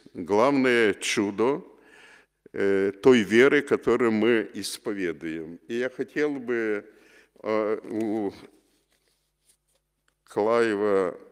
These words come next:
Льюиса есть такая брошюра "Чудо".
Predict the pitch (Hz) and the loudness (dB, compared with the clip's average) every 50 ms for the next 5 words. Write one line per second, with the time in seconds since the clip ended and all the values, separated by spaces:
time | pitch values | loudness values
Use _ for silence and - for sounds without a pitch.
0 | _ - - 92 87 104 123 143 143 131 110 95 - - - - 85 80 80 78 | _ -8 -8 -4 -2 0 0 2 2 2 0 -2 -2 -6 -4 -2 -2 -2 -2 -4
1 | 82 - - - 104 98 95 113 113 107 - - - - - - _ _ _ _ | -10 -16 -16 -12 -8 -4 -2 -2 -2 -2 -2 -6 -8 -10 -14 -20 _ _ _ _
2 | _ _ _ _ _ - - _ _ _ _ _ _ - 98 85 - - 101 98 | _ _ _ _ _ -20 -20 _ _ _ _ _ _ -10 -10 -10 -6 -2 0 0
3 | 92 92 85 82 87 95 90 - - - 120 107 98 95 90 - - - - 143 | 0 0 -2 -2 -6 -6 -6 -6 -8 -6 -4 -2 -2 -2 -2 -2 -2 -2 -2 0
4 | 156 156 117 80 71 65 69 - | -2 -2 -2 -4 -4 -4 -6 -12